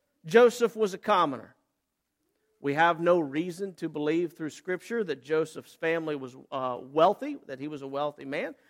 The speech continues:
We have no reason to believe that he was destitute. The important thing is that Joseph was a part of this unbroken line that went clear back to King David, the very first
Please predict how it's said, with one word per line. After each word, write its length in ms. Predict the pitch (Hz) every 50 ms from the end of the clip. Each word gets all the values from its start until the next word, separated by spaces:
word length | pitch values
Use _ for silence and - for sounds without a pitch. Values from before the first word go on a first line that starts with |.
| _ -
We 140 | 311 381 359
have 180 | 320 302 285
no 140 | 262 262 254
reason 420 | 247 220 220 240 240 208 190 202 196
to 60 | 190
believe 400 | 165 175 165 160 170 208 262 240
that 100 | 165 139
he 140 | 131 147 143
was 180 | 135 131 117
destitute. 720 | 120 127 147 170 180 - _ _ - - 151 233 294 - _ _ _ _ _ _ _ _ _ _ _ _ _ _ _ _ _ _ _ _ -
The 80 | 160
important 500 | 180 170 - 196 220 240 240 - 196 170
thing 340 | - - 233 262 311 339 349 - _ _ _ _ _ _ _ _ _ _ _ _ _ _ _ _ _ _ _ _ -
is 220 | - 170 160 147 139
that 160 | 170 165 147
Joseph 480 | 120 156 196 214 208 - - 208 - 185
was 120 | 180 160
a 60 | 175
part 340 | - - - 165 165 165 147
of 120 | 147 139
this 180 | - 151 143 - _ -
unbroken 720 | 165 175 180 180 175 151 135 156 160 170 160 160 151 147
line 540 | 143 139 139 139 143 139 135 135 135 131 123 - _ _ _ _ _ _
that 140 | - 139 135
went 260 | - 131 147 143 139
clear 280 | _ - - 170 165 160
back 340 | 147 147 143 139 139 - _
to 220 | - 139 139 131
King 480 | - _ - 160 151 147 143 147 139 131
David, 480 | 127 135 135 135 135 127 127 123 120
the 60 | 123 120
very 320 | 113 131 139 147 143 143
first 440 | 135 _ - 160 151 143 139 - _